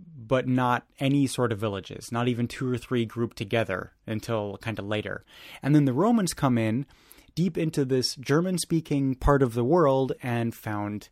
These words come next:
Trier. And if you go back a couple episodes, um, I talked about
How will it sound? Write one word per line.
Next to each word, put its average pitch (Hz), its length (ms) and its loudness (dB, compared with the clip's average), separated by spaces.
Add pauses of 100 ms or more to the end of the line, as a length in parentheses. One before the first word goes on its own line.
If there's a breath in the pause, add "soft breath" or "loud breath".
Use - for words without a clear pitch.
(160)
Trier. 123 520 -2 (520 soft breath)
And 123 260 0
if - 140 -6
you 135 100 4
go 143 300 8
back 147 300 0
a - 20 -20
couple - 280 0
episodes, 202 600 2 (160)
um, 123 380 -2
I 123 100 -2
talked 135 320 -4
about 123 460 0